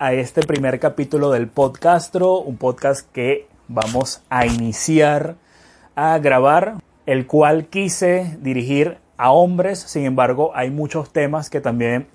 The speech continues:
van a ser de interés para mujeres, así que estén muy pendientes. Vamos a tener algunas entrevistas de, de personas que pueden aportarnos muchos en distintos temas y sé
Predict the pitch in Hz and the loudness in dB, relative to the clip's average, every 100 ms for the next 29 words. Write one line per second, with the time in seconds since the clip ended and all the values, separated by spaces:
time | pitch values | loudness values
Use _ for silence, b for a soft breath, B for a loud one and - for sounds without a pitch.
0 | _ 135 127 131 147 135 147 143 127 120 | _ -4 -2 -2 0 0 0 -2 0 2
1 | 135 151 - b b b - 139 147 165 | 0 -2 -12 b b b 0 2 2 0
2 | - - 127 113 131 123 110 - 110 - | -4 -8 -6 -2 0 0 -2 -8 -12 -12
3 | 131 123 143 143 143 139 123 131 185 180 | -12 -6 -4 -2 -2 -2 0 0 0 -4
4 | 202 208 - b b b - 117 123 131 | -10 -12 -18 b b b -4 -2 0 0
5 | 139 123 123 123 117 120 135 135 135 123 | 2 2 0 -2 -2 0 -2 -2 -2 -2
6 | 123 127 - 139 131 123 113 123 113 117 | 0 -2 -2 -2 2 2 0 -4 -6 -6
7 | 110 120 117 131 135 - - 117 110 _ | -4 -4 -2 -4 -6 -10 -10 -10 -10 _
8 | _ _ _ - 135 170 151 131 123 113 | _ _ _ 0 4 4 2 -2 -2 -2
9 | 123 123 147 143 - 143 135 113 123 120 | -4 -4 -2 -4 -4 -6 -6 -6 -6 -4
10 | 127 - 160 175 185 b b b b b | -2 0 0 0 -6 b b b b b
11 | b b b 170 190 254 170 - - 127 | b b b -4 -4 -4 -10 -16 -4 0
12 | 123 135 | 0 0